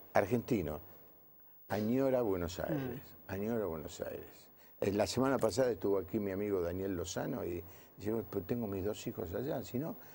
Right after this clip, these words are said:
Speaker 1: ya me vendría, ya me vendría". O sea que, y esto le pasa a los italianos, y esto le pasa a,
Speaker 2: Mm.
Speaker 1: a los,
Speaker 2: El
Speaker 1: este,
Speaker 2: terruño, sí,
Speaker 1: a,
Speaker 2: sí.
Speaker 1: el te-,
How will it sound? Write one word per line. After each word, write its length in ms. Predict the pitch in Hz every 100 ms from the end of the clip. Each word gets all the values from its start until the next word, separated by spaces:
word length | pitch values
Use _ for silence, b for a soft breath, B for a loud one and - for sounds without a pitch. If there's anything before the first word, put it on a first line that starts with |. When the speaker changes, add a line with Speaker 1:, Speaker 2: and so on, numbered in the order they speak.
| B B -
Speaker 1:
ya 240 | 160 196
me 160 | 185 104
vendría, 640 | 92 90 90 85 82 80 -
ya 180 | - -
me 140 | 180
vendría". 580 | - - - 92 85 - - - - B B B -
O 60 |
sea 180 | - 113
que, 240 | - 120 - B B
y 260 | - - 160
esto 180 | 220 220
le 80 | 151
pasa 240 | 127 131
a 20 |
los 200 | 104 87
italianos, 520 | 98 85 131 190 135 98
y 100 | 135
esto 160 | 143
le 80 | 117
pasa 880 | 101 120 - 110 92 87 - - -
a, 40 |
Speaker 2:
Mm. 300 | 131 120 131 -
Speaker 1:
a 100 | 90
los, 320 | 90 87 -
Speaker 2:
El 60 |
Speaker 1:
este, 120 | - 139
Speaker 2:
terruño, 520 | 175 202 226 135 117
sí, 120 | -
Speaker 1:
a, 60 | 175
Speaker 2:
sí. 100 | -
Speaker 1:
el 180 | 165
te-, 140 | -